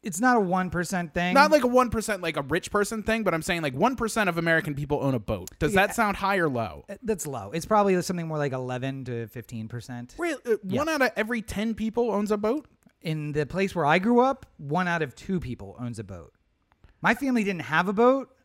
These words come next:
Speaker 1: and my dad
Speaker 2: I
Speaker 1: has
Speaker 2: mean, I
Speaker 1: always
Speaker 2: guess I'm
Speaker 1: wanted
Speaker 2: thi-,
Speaker 1: a boat.
Speaker 2: I guess I'm thinking about it in terms of, like, there's a lot of parts in the country where,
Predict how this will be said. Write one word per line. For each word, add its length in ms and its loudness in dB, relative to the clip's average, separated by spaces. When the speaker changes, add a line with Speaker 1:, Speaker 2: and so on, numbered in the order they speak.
Speaker 1:
and 120 -6
my 160 0
dad 460 2
Speaker 2:
I 40 0
Speaker 1:
has 80 4
Speaker 2:
mean, 80 4
I 40 6
Speaker 1:
always 100 2
Speaker 2:
guess 140 4
I'm 60 0
Speaker 1:
wanted 180 2
Speaker 2:
thi-, 60 2
Speaker 1:
a 20 -4
boat. 320 -10
Speaker 2:
I 40 0
guess 200 -4
I'm 100 -2
thinking 240 -2
about 160 2
it 60 0
in 100 -4
terms 320 -6
of, 100 -8
like, 240 -6
there's 180 -4
a 40 -10
lot 220 0
of 80 -8
parts 200 -2
in 60 -12
the 80 -12
country 340 -8
where, 440 -6